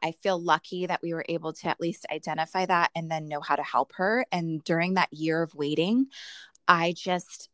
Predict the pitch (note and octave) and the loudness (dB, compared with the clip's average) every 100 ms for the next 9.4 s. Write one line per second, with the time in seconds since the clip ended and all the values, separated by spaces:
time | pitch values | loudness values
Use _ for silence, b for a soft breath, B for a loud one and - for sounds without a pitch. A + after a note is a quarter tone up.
0 | _ - F#3 E3 E3 F#3 - E3 - E3 | _ -2 0 0 2 2 4 0 0 -4
1 | E3 D#3+ D#3+ D3+ C#3+ F3+ F#3+ F#3+ D3+ C#3+ | -2 -4 -4 -6 -2 4 6 8 6 4
2 | C#3+ _ _ _ - - - - G3 F3 | 0 _ _ _ -10 -8 -2 6 8 10
3 | E3+ F3+ F#3+ E3 D3+ D#3 D3+ D3+ - - | 10 10 10 8 6 4 2 -2 -4 -4
4 | E3+ E3 E3 D#3 D3 C#3+ C#3+ B B B | 2 4 4 4 2 2 0 B B B
5 | E3+ C#3+ D3+ F3+ F#3 - F#3 D#3+ - F3 | 2 2 6 6 6 6 6 6 4 2
6 | E3 D#3+ - E3+ D#3 D3+ C#3+ C#3+ D3+ E3 | 4 2 0 2 4 4 4 2 0 -2
7 | F3 _ E3+ D#3+ D#3 D#3+ E3+ F#3+ G#3+ G3+ | -6 _ -2 2 4 4 2 0 -2 -2
8 | A3 G#3+ A3 A3+ G3+ F3+ E3 D#3 D#3 E3 | -2 0 0 -2 -4 -6 -4 -4 -2 -2
9 | D#3+ - D#3+ D#3 | -2 -4 -4 -4